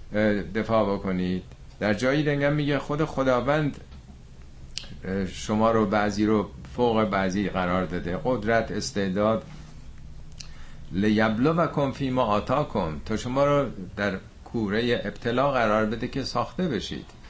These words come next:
پس اینجا میگه هدف از این برخوردها، خدا میتونست که جلوی دشمنان پیامبرانش رو بگیره،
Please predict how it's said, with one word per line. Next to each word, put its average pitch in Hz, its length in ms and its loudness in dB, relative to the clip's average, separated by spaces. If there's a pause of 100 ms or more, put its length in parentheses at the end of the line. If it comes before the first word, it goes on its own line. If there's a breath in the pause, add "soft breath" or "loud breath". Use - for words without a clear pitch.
(760 loud breath)
پس 117 200 2
اینجا 131 300 2
میگه 170 280 2
هدف 147 500 2
از 139 180 2
این 160 300 2 (380)
برخوردها، 117 840 4
خدا 135 360 2
میتونست 180 520 4
که 147 240 4 (360 loud breath)
جلوی 127 340 4
دشمنان 117 640 2
پیامبرانش 101 880 2
رو 104 60 2
بگیره، 85 600 0